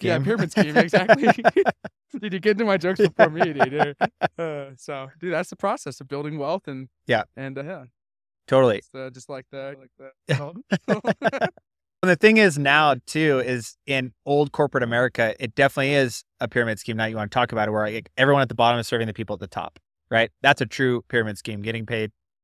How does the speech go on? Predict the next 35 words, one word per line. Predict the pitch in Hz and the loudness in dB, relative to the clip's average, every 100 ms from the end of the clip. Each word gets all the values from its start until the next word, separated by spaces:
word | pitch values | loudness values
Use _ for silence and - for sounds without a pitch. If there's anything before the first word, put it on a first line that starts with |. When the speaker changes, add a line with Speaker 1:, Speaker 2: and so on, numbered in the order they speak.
| _ _ _ _ - | _ _ _ _ -8
Speaker 2:
minimum | 120 151 147 135 | 0 2 2 2
wage | 123 120 117 110 | 2 4 2 -2
to | - | -4
run | 120 113 | -2 -2
these | 110 - | -4 -4
massive | 110 107 107 | -4 -4 -6
corporations. | 113 - 127 123 107 - _ _ _ _ | -8 -2 -2 -2 -10 -14 _ _ _ _
What | 139 | -2
we've | 151 185 | 0 4
done | 165 | 4
in | 135 | 6
our | 147 | 4
business, | 151 131 131 135 | 4 -2 -4 -4
and | |
I | 123 | 0
know | |
you | 127 117 | 0 2
have | 117 | 0
as | 104 | -2
well, | 120 151 135 | 4 6 6
is, | 120 | 2
like, | 113 | -4
we've | 135 170 | -2 -4
actually | 165 147 | -4 -6
flipped | 117 139 - | -6 -6 -6
it | - | -6
upside | 147 - 113 | -8 -4 -4
down | 110 120 127 | -2 -4 -4
to | 127 | -2
where | 117 107 - _ _ - | 0 0 -4 _ _ 0
us | 139 - | 2 2
as | 127 | -4
the | 117 110 | -4 -4
owners, | 127 123 120 107 - _ _ _ | -2 0 -2 -6 -18 _ _ _
the | 123 120 113 110 | -8 -6 -6 -8